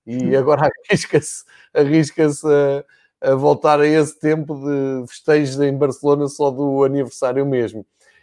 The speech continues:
Speaker 1: Queria falar aqui contigo do Cádiz, que foi ganhar ao Eibar.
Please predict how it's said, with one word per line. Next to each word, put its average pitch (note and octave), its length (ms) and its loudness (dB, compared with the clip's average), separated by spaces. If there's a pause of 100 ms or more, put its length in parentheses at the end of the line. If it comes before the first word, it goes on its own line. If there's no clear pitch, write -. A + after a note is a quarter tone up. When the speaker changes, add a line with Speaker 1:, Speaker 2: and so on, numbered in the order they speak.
(340)
Speaker 1:
Queria A#3 220 0
falar A3+ 240 0
aqui G#3 160 0
contigo G3 300 2
do D#3+ 140 -4
Cádiz, C#3+ 600 -2
que E3 160 -6
foi D#3 200 -6
ganhar D#3 400 0
ao C#3 280 4
Eibar. C#3 400 2